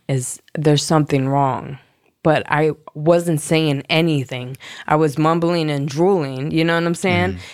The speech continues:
Speaker 1: And then they hit the button. She's like, "Oh, she's having a stroke," you know? And I remember them putting the shock pads on the bed and rushing me to go get a cat scan or M R I. And, uh, they said, "What number do you want us to call?"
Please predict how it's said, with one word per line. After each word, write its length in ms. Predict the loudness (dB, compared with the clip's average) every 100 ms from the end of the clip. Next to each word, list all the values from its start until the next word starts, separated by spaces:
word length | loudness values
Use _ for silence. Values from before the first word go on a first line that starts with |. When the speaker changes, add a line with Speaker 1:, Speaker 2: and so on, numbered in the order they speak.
| -4
Speaker 1:
And 160 | 0 2
then 160 | 2
they 120 | 0 0
hit 160 | -2
the 80 | -2
button. 340 | 0 0 0
She's 220 | -4 -2 0
like, 120 | 0
"Oh, 100 | -2
she's 220 | -2 -4
having 240 | -2 -2 -4
a 40 |
stroke," 540 | -4 -4 -6 -8 -12 -20 _ _ -20 -20 _
you 140 | -2 0
know? 240 | 0 0
And 160 | 0 0
I 40 |
remember 400 | 2 0 0 0
them 180 | -2 -2
putting 300 | -4 -2 -2
the 60 | -2
shock 360 | 0 0 0
pads 560 | 0 2 0 -2 -10 -16 _
on 160 | 0 0
the 60 |
bed 420 | 2 0 0 -4 -8 -14 -20 -20 -18 -4
and 180 | 0 2
rushing 320 | 2 2 2
me 120 | 0
to 120 | 0 -2
go 160 | 0
get 180 | 0 -2
a 60 | -2
cat 320 | 0 0 -2
scan 440 | -4 -4 -4 -6 -8 -20 -20 -20 -6
or 200 | 0 0
M 160 | 2 2
R 220 | 2 2
I. 380 | 2 -2 -6 -10 -14 -6
And, 360 | -2 0 0 0
uh, 300 | 0 0 -4 -10 -18 -20 -20 _ _ _ _ -16 -16 -10 -2
they 100 | 0
said, 260 | 2 0
"What 140 | 0 0
number 300 | 0 2 0
do 100 | 0
you 100 | 0
want 220 | 0 0
us 140 | -2
to 80 | -4
call?" 500 | 0 2 2 0 -8